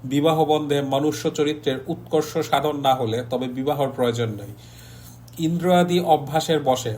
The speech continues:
অভ্যাসে এ সকল একেবারে শান্ত থাকিতে পারে। বরং মানুষ জাতি ইন্দ্রিয়কে বশীভূত করিয়া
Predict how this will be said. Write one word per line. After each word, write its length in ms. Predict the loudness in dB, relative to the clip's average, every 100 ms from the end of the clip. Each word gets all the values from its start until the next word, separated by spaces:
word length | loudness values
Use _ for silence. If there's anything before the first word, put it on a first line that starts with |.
| -2
অভ্যাসে 460 | -2 2 0 2
এ 220 | -2 -4
সকল 380 | -4 -4 -2 -2 -4
একেবারে 420 | -4 -2 0 -2
শান্ত 360 | -2 -6 -4 -4
থাকিতে 400 | -4 -6 -4 -6
পারে। 200 | -6 -8 -14 -18 -20 -20 _ _ _ _ _ -20 -14 2
বরং 380 | 4 4 2 0
মানুষ 380 | 0 0 -2
জাতি 240 | -2 -4 -6 -6
ইন্দ্রিয়কে 520 | -6 -4 -2 0 -2
বশীভূত 480 | -4 -4 -4 -6 -6
করিয়া 400 | 2 2 4